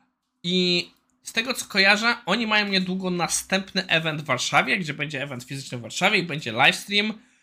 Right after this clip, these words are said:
On będzie się dział siedemnastego listopada, e,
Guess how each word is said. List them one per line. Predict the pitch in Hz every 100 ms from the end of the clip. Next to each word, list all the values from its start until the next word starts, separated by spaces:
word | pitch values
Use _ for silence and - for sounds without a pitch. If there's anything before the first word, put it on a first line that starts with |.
| _ _ -
On | 226 226
będzie | 214 196
się | - 175 170
dział | 180 180 180 175 170
siedemnastego | - 170 160 - 226 233
listopada, | 220 190 - 170 - 170 180 175 165 160 - _ _ _ _
e, | 156 156 165